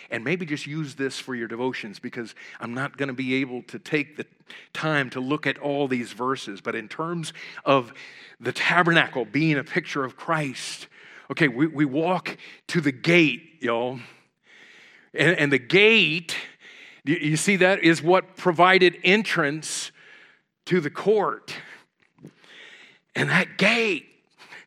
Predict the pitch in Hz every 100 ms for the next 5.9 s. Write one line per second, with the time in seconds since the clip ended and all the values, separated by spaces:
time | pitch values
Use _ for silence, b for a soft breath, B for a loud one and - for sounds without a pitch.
0 | B B B B B 143 131 - - -
1 | - 110 - _ _ _ _ _ _ -
2 | - - 175 - - - - - - -
3 | - b b _ _ b b b b b
4 | b 185 196 196 180 151 190 254 233 214
5 | 175 175 165 196 175 190 214 190 156